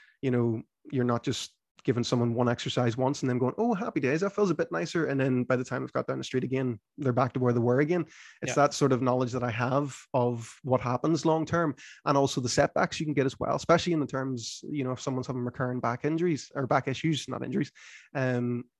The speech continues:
Speaker 1: and it's like, but it's going away and it's coming back again, and it's going away and it's coming back in again. Let's figure out why it's going away. Let's see what we can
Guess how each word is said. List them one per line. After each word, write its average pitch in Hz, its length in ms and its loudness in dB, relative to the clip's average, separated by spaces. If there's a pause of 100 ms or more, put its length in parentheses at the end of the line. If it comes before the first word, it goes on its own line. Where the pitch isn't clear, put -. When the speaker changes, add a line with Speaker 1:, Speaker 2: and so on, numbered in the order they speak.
(160)
Speaker 1:
and 127 100 -4
it's - 160 -6
like, 120 240 0
but 156 120 2
it's 147 100 -4
going 180 200 4
away 151 440 6
and 147 80 -2
it's - 80 -8
coming 156 240 0
back 151 160 4
again, 151 260 -4 (160)
and 135 60 0
it's - 100 -4
going 131 160 4
away 127 360 4
and 180 60 -2
it's 170 100 -4
coming 175 200 -2
back 175 160 0
in 175 80 0
again. 175 220 -2 (580)
Let's 143 180 -2
figure 135 240 4
out 131 120 2
why 127 200 -4
it's 123 100 -6
going 123 160 -2
away. 127 420 0 (100)
Let's 135 220 0
see 135 140 2
what 127 200 4
we 127 160 2
can 127 300 -6